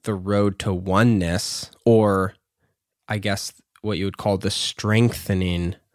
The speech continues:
of their love, the building of their castle, is through the principle of sharing. And the whole idea is, like, um, you know, if there's something that your spouse loves, then there's something to love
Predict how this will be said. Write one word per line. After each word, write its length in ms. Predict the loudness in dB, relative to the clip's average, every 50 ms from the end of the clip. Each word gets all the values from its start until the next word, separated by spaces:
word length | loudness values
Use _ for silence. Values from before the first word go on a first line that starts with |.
| _ _ _ _ 0
of 400 | 2 4 4 2 0 -2 -2 0
their 240 | 2 2 2 2 0
love, 580 | 2 2 4 4 4 4 4 2 0 -2 -4
the 100 | -4 -6
building 380 | -2 0 0 0 2 2 0 0
of 120 | -2 -4
their 140 | -6 -8 -8
castle, 640 | -6 -2 0 0 0 0 -2 -4 -4 -2 -2 -2
is 220 | -2 -2 -4 -4 -6 -8 -16 _ _ -8
through 380 | -2 2 4 6 6 6 4 2
the 100 | 0 -2
principle 420 | 0 0 0 0 -2 -4 -4 -4
of 80 | -4 -4
sharing. 480 | -4 -4 -4 -4 -4 -6 -6 -8 -6
And 120 | -4 -2 0
the 40 | 2
whole 160 | 2 4 4
idea 380 | 4 2 0 0 -2 -2 -2 -2
is, 180 | -4 -4 -6
like, 260 | -6 -6 -6 -6 -10 -14 -20 -20 -20 -20 -20 -20 -20 -20 -20 -20 -20 -20 _ _ _ _ _
um, 480 | -4 -2 0 0 0 -2 -2 -4 -6 -8 _ _ _ _ _ _ _ _ -6 -4
you 80 | -2
know, 160 | 0 0 0
if 140 | -2 -4 -2
there's 200 | -2 -2 -2 0
something 280 | 0 0 0 0 0 0
that 100 | 0 0
your 80 | -2
spouse 400 | -2 -2 -2 -2 -2 -2 -4 -4
loves, 320 | -2 -2 0 -2 -2 -4 -6
then 140 | -6 -4 -2
there's 180 | -2 -2 -2
something 320 | -2 -2 -2 -2 -2 -4 -4
to 160 | -2 -2 0
love 300 | 0 2 2 0 0 -2